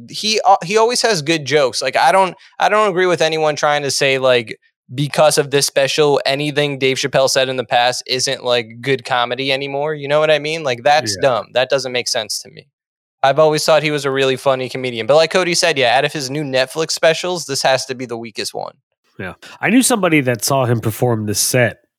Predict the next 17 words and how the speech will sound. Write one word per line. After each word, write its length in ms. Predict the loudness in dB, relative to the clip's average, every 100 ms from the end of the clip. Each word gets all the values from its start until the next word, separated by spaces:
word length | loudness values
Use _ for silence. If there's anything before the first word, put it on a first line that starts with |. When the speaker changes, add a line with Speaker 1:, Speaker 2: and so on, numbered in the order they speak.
| -12
Speaker 2:
at 160 | -10 -2
Vegas 560 | 0 0 -2 -6 -8 _ _ -6
long 220 | -4 -4
before 280 | -8 -4 -2
he 80 | -2
had 120 | -4
recorded 460 | -8 -2 -2 -2 -8
this 160 | -12
special. 520 | -12 -12 -14 -14 -16 -20 -20 -20 _ _ _ _
And 320 | -20 -20 -20 _ _ _ _
he 120 | -10
said, 180 | -8 -6
like, 120 | -6
it 120 | -8
killed 300 | -10 -8 -8
there, 200 | -10 -14
honestly. 540 | -14 -14 -14 -16 -20